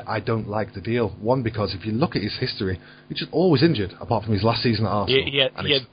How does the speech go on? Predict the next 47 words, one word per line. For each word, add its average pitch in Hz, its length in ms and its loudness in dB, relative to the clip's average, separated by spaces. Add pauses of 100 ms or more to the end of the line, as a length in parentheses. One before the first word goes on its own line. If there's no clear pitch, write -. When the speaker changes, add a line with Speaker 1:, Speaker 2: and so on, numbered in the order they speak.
Speaker 2:
three 180 220 -2
good 175 200 -2
seasons 135 460 -4
total, 113 380 -6 (240)
um, 104 420 -2 (160)
Speaker 1:
Yeah. 110 240 -4
Speaker 2:
and 110 180 -2
that 117 140 2
was 120 160 -2
it, 165 200 0 (180)
and 101 240 -6
that's 104 160 -6
all 123 140 -8
he 127 80 -8
got. 127 100 -14
Speaker 1:
Yeah, 175 280 6 (640)
and 131 60 -4
that's 147 160 2
it. 190 100 6
He 139 60 8
had 143 120 6
a 135 100 4
season 147 380 0
probably 123 200 0
about 113 280 2
twenty-three 120 320 -2
or 110 40 -2
twenty-four. 117 420 2
He 107 40 0
stayed 107 140 0
relatively 104 400 0
healthy. 110 420 0
Then 101 280 0
his 95 160 -8
last 139 180 0
season 117 200 0
at 98 40 -4
Arsenal, 98 380 -2
super - 320 -2
healthy, 104 480 -2 (100)
knocked 110 480 -4
the 101 80 -4
lights 107 360 2
out. 95 140 -4
The, 98 120 -4
the 98 160 -8
best - 380 -2